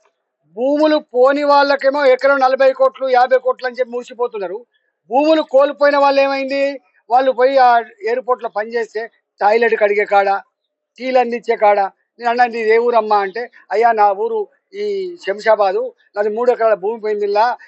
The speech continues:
ఇవాళ ఉంటే వంద కోట్లు అవు బిడ్డ, ఇలా ఎనిమిది వేల రూపాయలకు, తొమ్మిది వేల రూపాయలకు పనిచేస్తున్న బిడ్డ" అని చెప్పి ఆమె మాట్లాడుతుందంటే, ఇలా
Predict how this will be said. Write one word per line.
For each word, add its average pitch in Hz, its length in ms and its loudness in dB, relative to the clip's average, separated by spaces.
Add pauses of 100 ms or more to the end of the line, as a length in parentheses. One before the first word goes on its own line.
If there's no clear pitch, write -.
(100)
ఇవాళ 220 220 4
ఉంటే 226 240 0
వంద 226 200 0
కోట్లు 226 300 -4
అవు 220 80 -2
బిడ్డ, 202 200 -6 (380)
ఇలా 220 140 0
ఎనిమిది 240 260 0
వేల 240 200 2
రూపాయలకు, 214 400 -2
తొమ్మిది 220 280 -6
వేల 214 100 -4
రూపాయలకు 202 260 -4
పనిచేస్తున్న 202 400 -8
బిడ్డ" 185 200 -8
అని 180 120 -4
చెప్పి 180 200 -14
ఆమె 170 120 -10
మాట్లాడుతుందంటే, 165 680 -12 (320)
ఇలా 190 220 0